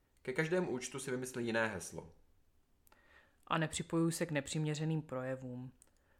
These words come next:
Speaker 2: Provokování, ponižování, pomlouvání. Podobné projevy raději nahlas.
Speaker 1: Také se seznam s pravidly dané služby.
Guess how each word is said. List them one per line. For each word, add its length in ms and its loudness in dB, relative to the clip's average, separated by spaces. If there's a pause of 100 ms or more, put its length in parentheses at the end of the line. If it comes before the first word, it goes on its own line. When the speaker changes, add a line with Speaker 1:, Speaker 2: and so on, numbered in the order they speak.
Speaker 2:
Provokování, 1000 4
ponižování, 1160 -2 (100)
pomlouvání. 880 0 (720)
Podobné 360 8
projevy 360 4
raději 300 0
nahlas. 520 -12 (640)
Speaker 1:
Také 260 -2
se 120 -2
seznam 360 0
s 80 -10
pravidly 380 2
dané 240 2
služby. 520 -4